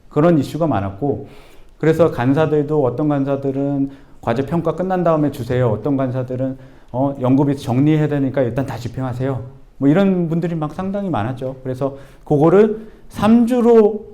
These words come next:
못 박았습니다. 그래서 인건비와 연구수당은 영리기관의 경우에는 자계좌, 그러니까 회사 계좌로 전체 다 흡수하셨으면 삼 주 내에 개인들한테 다 주셔야 된다는 거죠.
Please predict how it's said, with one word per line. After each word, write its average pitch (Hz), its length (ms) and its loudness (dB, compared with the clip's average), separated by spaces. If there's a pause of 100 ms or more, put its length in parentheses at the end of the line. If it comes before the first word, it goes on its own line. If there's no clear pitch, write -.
(120)
못 127 140 -2
박았습니다. 123 560 0
그래서 127 240 -4
인건비와 185 1040 4
연구수당은 143 800 2 (380)
영리기관의 170 800 2
경우에는 151 720 0 (600)
자계좌, 143 560 2 (340)
그러니까 139 260 0
회사 220 220 4
계좌로 190 360 4
전체 165 440 2
다 160 180 4
흡수하셨으면 196 1200 0 (100)
삼 214 360 -2
주 214 140 2
내에 196 540 0 (540)
개인들한테 175 500 4
다 156 160 0
주셔야 127 260 2
된다는 120 320 0
거죠. 98 220 -8